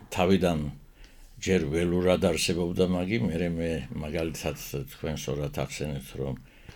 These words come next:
ჯარაშკებში, ანუ სპეციალურად დამზადებულ გვალ მორებში, მე, მე მოვესწარი, ჩემთან ოჯახში წავდნენ ჩემს წინაპრებს და ეხლა, ა, კიდე შემოვიდა, გადავიდნენ რატომღაც თვლიან, რომ,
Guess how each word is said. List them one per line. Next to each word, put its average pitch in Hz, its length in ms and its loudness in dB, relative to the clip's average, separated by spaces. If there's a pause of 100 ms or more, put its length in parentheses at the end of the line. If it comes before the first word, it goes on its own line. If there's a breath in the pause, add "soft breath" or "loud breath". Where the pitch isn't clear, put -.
ჯარაშკებში, 76 880 -4
ანუ 67 260 -2
სპეციალურად 67 800 -6
დამზადებულ 64 760 -6 (280)
გვალ 65 480 -6
მორებში, 65 680 -6 (520 loud breath)
მე, 82 160 -4
მე 73 200 -4
მოვესწარი, 69 760 -4
ჩემთან 65 440 -6
ოჯახში 65 440 -8
წავდნენ 65 560 -6
ჩემს - 360 -8 (720 loud breath)
წინაპრებს 76 640 -6
და - 180 2
ეხლა, 92 380 0 (800 loud breath)
ა, 73 300 -6
კიდე 80 340 -2
შემოვიდა, 78 640 0
გადავიდნენ 80 880 2
რატომღაც 78 580 -2 (100)
თვლიან, 78 500 -4
რომ, 80 260 2